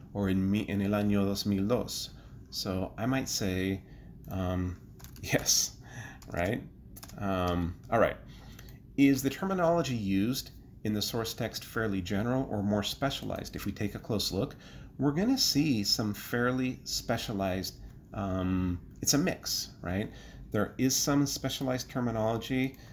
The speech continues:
You say, "Yes, there's a mix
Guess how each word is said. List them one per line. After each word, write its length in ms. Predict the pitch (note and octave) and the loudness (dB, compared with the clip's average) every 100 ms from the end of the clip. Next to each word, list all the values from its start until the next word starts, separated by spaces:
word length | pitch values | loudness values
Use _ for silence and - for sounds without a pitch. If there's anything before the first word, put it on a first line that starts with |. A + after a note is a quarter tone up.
| - - | -18 -12
You 60 | - | -4
say, 260 | - G2 F#2 | -2 -2 -4
"Yes, 600 | - - - - - - - - - | -2 -2 0 0 0 -2 -6 -10 -2
there's 600 | G2 F2 F2+ G2 - - - - - - - - | 0 2 0 -4 -6 -8 -14 -12 -12 -10 -8 -2
a 100 | F#2+ | 2
mix 560 | G2 - - - - | 2 0 -2 0 0